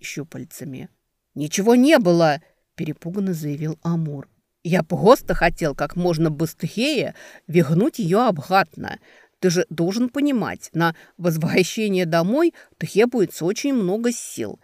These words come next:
Я не хотел её целовать, мне пришлось это сделать. Ходнес, сам подумай, зачем она мне сдалась? Вагвага твоя целиком и полностью, я даже гудон б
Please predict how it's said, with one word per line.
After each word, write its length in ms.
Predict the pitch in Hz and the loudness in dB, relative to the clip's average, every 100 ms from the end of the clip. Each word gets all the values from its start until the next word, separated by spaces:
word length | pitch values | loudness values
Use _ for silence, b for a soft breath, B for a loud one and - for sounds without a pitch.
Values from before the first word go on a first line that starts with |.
| b b _ | b b _
Я 200 | 151 165 | 2 2
не 120 | 147 131 | 2 -8
хотел 320 | 120 147 156 | -10 -6 -2
её 160 | 202 | -2
целовать, 560 | 214 - 220 220 233 - b b | -4 -2 -2 0 -2 -4 b b
мне 280 | 160 170 - | 0 0 0
пришлось 680 | - 170 127 - 151 160 226 | -6 -4 -4 -4 -4 -4 -6
это 160 | 233 | -6
сделать. 540 | 220 190 233 226 226 - B B B _ | -6 0 2 2 -2 -14 B B B _
Ходнес, 460 | - 254 - - b b | -2 0 -2 -12 b b
сам 300 | - 220 196 | 0 2 2
подумай, 460 | 156 151 135 123 b b - | 0 -2 -6 -8 b b -12
зачем 540 | 156 165 - 392 233 | -2 -2 2 2 2
она 180 | 151 180 | 2 0
мне 240 | 196 214 | 0 -2
сдалась? 600 | 143 180 233 202 - - b b | 0 2 4 2 -2 -14 b b
Вагвага 640 | 202 165 151 269 302 160 b b _ | -2 -2 4 4 4 0 b b _
твоя 320 | 143 143 151 | -4 -2 -2
целиком 480 | - 202 220 233 294 | -2 -4 0 2 0
и 40 | |
полностью, 640 | - 427 190 147 - - | 4 4 4 0 -6 -6
я 120 | 156 170 | -2 2
даже 280 | 196 208 B B | 4 4 B B
гудон 540 | 170 240 269 381 175 | -4 -2 4 6 6
б 80 | 156 | 0